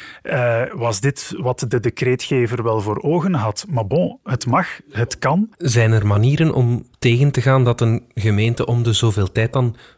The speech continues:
Speaker 2: ja, een nieuwe meerderheid krijgt?
Speaker 1: Er zijn enkele grendels. Bijvoorbeeld, je kan het niet doen in het eerste jaar na de installatie van een gemeenteraad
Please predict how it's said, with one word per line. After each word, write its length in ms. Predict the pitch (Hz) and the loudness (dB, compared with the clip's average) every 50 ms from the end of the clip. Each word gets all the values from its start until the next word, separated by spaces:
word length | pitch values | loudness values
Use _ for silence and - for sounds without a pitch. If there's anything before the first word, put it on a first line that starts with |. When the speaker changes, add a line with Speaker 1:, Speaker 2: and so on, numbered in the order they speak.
| _ _ - | _ _ -8
Speaker 2:
ja, 140 | - 101 87 | -6 -6 -4
een 200 | 87 104 104 95 | -4 -2 -2 0
nieuwe 300 | 95 104 117 127 131 131 | 0 0 2 2 2 2
meerderheid 680 | 135 131 127 127 127 131 131 127 135 131 135 139 135 - | 2 0 2 2 2 2 2 0 0 0 0 -2 -2 -4
krijgt? 500 | - 143 156 175 - - - - - _ _ _ _ _ _ _ - - | -6 -6 -6 -6 -8 -10 -16 -16 -18 _ _ _ _ _ _ _ -8 -4
Speaker 1:
Er 120 | 135 143 | -4 -2
zijn 220 | - 156 160 185 202 | 0 2 2 2 2
enkele 340 | 202 180 170 175 180 151 127 | 0 0 0 0 0 -2 0
grendels. 680 | - 127 123 123 127 110 101 95 92 - - - - - | 0 -2 -2 -2 0 -2 -4 -4 -4 -6 -6 -6 -6 -4
Bijvoorbeeld, 800 | 127 120 107 104 123 139 170 170 160 175 180 180 170 160 - - - | -4 -4 -2 0 2 2 2 2 0 0 0 0 0 0 -2 -6 -6
je 120 | 165 127 | -6 -4
kan 160 | - - 147 | -2 0 0
het 100 | 139 143 | 0 0
niet 240 | 143 143 156 170 151 | 0 0 -2 -2 0
doen 260 | 139 147 160 175 175 - | 0 0 0 0 0 -2
in 100 | 180 131 | -2 -2
het 160 | 127 123 _ _ - | -4 -4 _ _ -6
eerste 440 | - 147 151 180 - - - - | -2 -2 -2 0 -2 -4 -4 -2
jaar 320 | 170 160 160 165 180 180 170 | -2 0 0 0 -2 -2 -4
na 240 | 165 160 147 151 156 | -4 -4 -2 -2 -2
de 80 | 151 165 | -2 -2
installatie 720 | 165 156 - - 160 151 147 147 156 160 - - 165 151 | -2 -2 -2 -2 -2 -2 -2 -2 -2 -2 -2 -2 -2 0
van 140 | 139 143 139 | 0 0 0
een 100 | 139 127 | 0 0
gemeenteraad 760 | - 123 123 123 151 165 - 156 156 156 160 160 - - | 0 0 0 0 0 0 -2 -2 -2 -2 -2 -4 -4 -8